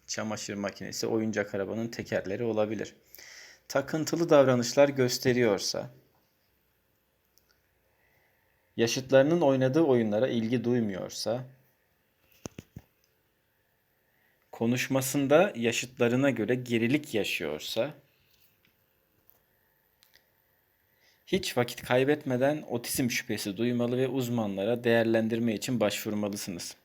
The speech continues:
Çünkü erken teşhisin önemi burada ortaya çıkıyor.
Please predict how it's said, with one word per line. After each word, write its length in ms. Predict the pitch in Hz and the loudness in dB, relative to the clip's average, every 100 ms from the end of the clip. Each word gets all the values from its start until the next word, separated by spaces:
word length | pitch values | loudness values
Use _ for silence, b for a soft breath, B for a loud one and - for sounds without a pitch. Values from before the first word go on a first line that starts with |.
| _ B B B B - | _ B B B B -6
Çünkü 480 | - 156 127 - 87 - _ _ _ _ _ _ _ _ _ _ _ _ _ _ _ _ _ _ _ b b b b - | -2 0 -2 -4 -8 -8 _ _ _ _ _ _ _ _ _ _ _ _ _ _ _ _ _ _ _ b b b b -4
erken 460 | 120 120 160 160 | -2 -2 -4 -4
teşhisin 760 | - 120 110 110 - - 147 - | -4 -4 -4 -6 -6 -6 -8 -6
önemi 500 | 120 117 113 120 135 - _ - | -2 0 0 -2 -4 -10 _ -8
burada 220 | 123 113 | -4 -2
ortaya 420 | 101 98 - 98 | -2 -4 -8 -10
çıkıyor. 360 | - - 95 | -10 -10 -10